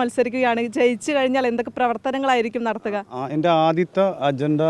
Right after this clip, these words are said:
Speaker 2: എന്താണെന്ന് വെച്ചാൽ, ആ, മഞ്ഞുമൽ ബോയ്സ് സിനിമ കണ്ട എല്ലാവരും ഞങ്ങളുടെ നാടും ഞങ്ങളുടെ കൂട്ടുകാരെയും മറക്കില്ലെന്ന് ഞങ്ങൾക്കറിയാം. ഇതൊരു കൂട്ടമായി ആളുകൾ തിങ്ങിപ്പാർക്കുന്ന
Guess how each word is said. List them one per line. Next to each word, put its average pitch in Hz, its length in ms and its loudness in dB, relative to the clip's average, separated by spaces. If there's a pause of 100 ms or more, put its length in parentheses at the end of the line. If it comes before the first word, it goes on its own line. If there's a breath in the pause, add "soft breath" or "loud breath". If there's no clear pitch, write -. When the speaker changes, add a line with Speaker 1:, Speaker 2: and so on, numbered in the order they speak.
(120)
Speaker 2:
എന്താണെന്ന് 120 340 2
വെച്ചാൽ, 104 240 -2 (280)
ആ, 131 100 -2 (160)
മഞ്ഞുമൽ 170 440 2
ബോയ്സ് 185 320 0
സിനിമ 160 260 2
കണ്ട 151 160 2 (420)
എല്ലാവരും 131 400 0 (380)
ഞങ്ങളുടെ 139 400 0
നാടും 131 340 -2
ഞങ്ങളുടെ 135 280 -6
കൂട്ടുകാരെയും 139 380 0
മറക്കില്ലെന്ന് 127 440 -2
ഞങ്ങൾക്കറിയാം. 117 420 -4 (600 soft breath)
ഇതൊരു 202 220 4 (300)
കൂട്ടമായി 220 800 2 (140)
ആളുകൾ 175 300 4 (160)
തിങ്ങിപ്പാർക്കുന്ന 165 600 2